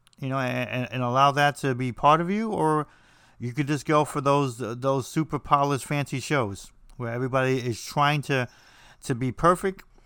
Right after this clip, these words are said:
and, and trying to be, uh, you know, everybody's friend and, and trying to be happy on every single thing in the world. And in the end, I don't know what you have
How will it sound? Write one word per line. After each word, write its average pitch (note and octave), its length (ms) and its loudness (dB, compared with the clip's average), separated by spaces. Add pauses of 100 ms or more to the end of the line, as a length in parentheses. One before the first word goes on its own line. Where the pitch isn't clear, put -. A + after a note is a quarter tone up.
(580)
and, B2 600 -4
and G2 100 -12
trying D#3 280 2
to D3+ 60 0
be, C#3 400 -2
uh, B2 260 0 (360)
you B2+ 140 -4
know, B2 120 -2
everybody's C#3+ 440 2
friend G3 480 0
and, C3+ 280 -2
and B2 200 -4
trying D#3+ 280 2
to D3 60 -2
be D3 220 -2
happy D#3 400 0
on D3 120 2
every C#3+ 220 -2
single D3+ 320 -4
thing D3 180 -2
in C#3 120 -2
the A#2+ 60 -2
world. G#3 680 2
And C#3 480 -4 (520)
in C3 140 -4
the C3 80 0
end, E3 320 0
I C#3 100 4
don't C#3+ 140 2
know C#3 100 0
what C3 220 -2
you C3 120 -2
have G#2+ 420 -2